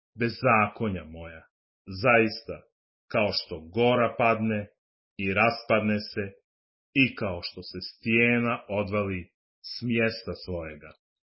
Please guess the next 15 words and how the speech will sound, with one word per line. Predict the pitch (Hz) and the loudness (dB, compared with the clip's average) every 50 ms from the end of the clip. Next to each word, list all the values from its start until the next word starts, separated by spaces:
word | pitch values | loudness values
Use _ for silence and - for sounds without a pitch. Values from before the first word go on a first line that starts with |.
| _ | _
i | - 139 131 - | 2 2 2 4
kao | - 123 101 95 | 2 2 2 2
što | - - - - 85 80 80 90 | 2 -2 -2 -4 -10 -10 -4 2
voda | 107 120 120 120 110 117 123 117 110 - - - _ _ _ _ _ _ _ - - | 4 6 6 6 6 4 4 2 2 -2 -8 -20 _ _ _ _ _ _ _ -20 -20
spira | - - - 117 110 95 87 80 - | -14 -6 -2 0 0 0 0 -2 -6
kamenje | - - 120 113 117 120 120 113 113 113 110 107 107 104 - _ _ _ _ _ _ _ _ _ _ - 120 | -2 2 4 6 6 6 4 4 4 4 2 2 0 -2 -4 _ _ _ _ _ _ _ _ _ _ 0 0
i | 120 - - | 0 0 2
povodanj | 131 127 120 120 117 110 120 117 107 113 113 110 107 98 95 - _ _ - | 4 6 8 8 6 6 6 4 4 4 4 4 4 2 -2 -8 _ _ 0
odnosi | 117 117 113 107 104 98 92 - - - - - _ _ - | 2 4 4 4 2 0 -2 -6 -10 -16 -18 -20 _ _ 0
prah | 117 120 117 117 117 - - 101 98 | 4 4 4 4 4 0 -6 -4 2
zemaljski, | 117 113 110 110 110 110 104 104 - - - - 92 92 - _ _ _ _ _ _ _ _ _ _ _ _ _ - | 2 4 4 6 4 4 2 0 -4 -12 -12 -10 -12 -12 -12 _ _ _ _ _ _ _ _ _ _ _ _ _ 4
tako | - 127 117 - - 104 92 | 6 6 6 4 0 -4 -4
nadanje | 85 90 104 113 113 117 117 117 110 107 117 117 113 110 110 107 - | -2 2 4 4 6 6 6 6 4 4 2 2 2 2 0 0 -2
čovječije | - 98 - 87 95 107 107 107 107 - - 113 104 98 92 90 - _ _ _ _ _ _ _ _ _ - | -4 -4 -4 0 2 2 2 2 0 -2 -4 -2 -2 -2 -2 -6 -8 _ _ _ _ _ _ _ _ _ -2
obraćaš | 107 104 101 92 107 101 98 95 - - 101 90 90 | 0 0 2 2 0 0 0 -2 -4 -4 -4 -4 -4